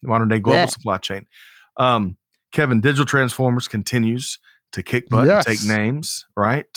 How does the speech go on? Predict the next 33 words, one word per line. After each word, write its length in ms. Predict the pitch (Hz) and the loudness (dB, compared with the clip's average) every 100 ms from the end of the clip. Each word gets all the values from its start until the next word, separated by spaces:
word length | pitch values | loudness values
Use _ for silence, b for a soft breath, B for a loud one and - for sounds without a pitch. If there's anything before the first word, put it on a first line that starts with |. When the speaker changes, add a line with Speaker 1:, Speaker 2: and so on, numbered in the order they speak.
| - | -8
Speaker 1:
Uh, 400 | 113 104 101 95 | -4 0 0 2
had 160 | 117 131 | 2 4
Speaker 2:
Yes. 220 | 208 226 | 4 4
Speaker 1:
a 40 | |
variety 320 | 117 117 123 113 | 2 2 2 0
of 120 | 101 _ | -2 _
big 220 | 135 139 | 0 2
interviews 640 | 139 131 123 131 135 135 135 - | 0 0 0 0 -2 -4 -12 -10
that 140 | 120 98 | -6 -2
have 200 | 107 95 | -2 -2
resonated 640 | 107 117 110 120 117 127 | 0 0 0 0 2 -2
across 400 | 110 - 113 104 | -4 -2 -2 -2
the 80 | 110 | -6
globe. 340 | 104 104 120 123 _ - | -4 -2 -2 -6 _ -8
Share 340 | - 190 196 | 0 2 4
one 200 | 170 170 | 2 2
of 80 | 147 | 2
your 260 | 139 123 - - | 2 0 -4 -2
favorite 340 | 127 139 135 | 0 2 0
recent 440 | 123 131 156 170 151 _ | 0 0 0 -2 -6 _
interviews, 520 | 139 139 131 139 143 123 | 0 2 4 4 2 2
or 60 | |
maybe 260 | 117 127 127 120 | 0 0 -2 -4
one, 420 | - 127 120 - 127 | -10 -8 -8 -6 -4
one 120 | 127 | 0
of 20 | |
your 100 | 123 | 0
favorite 400 | - 127 123 127 | 0 0 0 0
ones 260 | 120 120 107 | 0 0 -2
coming 280 | - 120 101 | -2 0 0
up. 160 | 82 - | -4 -2
Your 120 | 123 | -2
thoughts? 420 | 113 82 - - | -2 -4 -8 -16